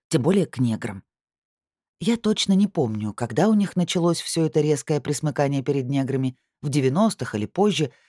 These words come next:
поэтому на всякий случай решила разбушевавшихся дамочек приструнить, от греха подальше, как говорится. Толерантность же и все такое прочее. «Да мы же ничего такого», начала оправдываться Рыбина.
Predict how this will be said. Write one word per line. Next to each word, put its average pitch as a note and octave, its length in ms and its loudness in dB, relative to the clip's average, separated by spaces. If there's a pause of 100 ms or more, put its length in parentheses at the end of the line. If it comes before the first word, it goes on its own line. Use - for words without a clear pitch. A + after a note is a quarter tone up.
(140)
поэтому G3 360 2
на E3 100 0
всякий D#3+ 280 -6
случай - 360 -4
решила G3 400 2
разбушевавшихся C#3+ 800 -2
дамочек B3+ 420 -2
приструнить, F#3 800 -4 (220)
от C#3 140 -2
греха D3 320 -2
подальше, G#2 420 -4
как A2+ 140 -4
говорится. G#2+ 500 -8 (500)
Толерантность C3+ 840 -2
же G2 220 -4
и F#2+ 140 -4
все - 160 -10
такое - 280 -4
прочее. - 440 -6 (1300)
«Да C#4+ 240 2
мы C4 200 6
же A#3 180 2
ничего A3+ 280 4
такого», A#3 540 0 (380)
начала B2+ 400 0
оправдываться A#2+ 640 0
Рыбина. A2+ 360 -4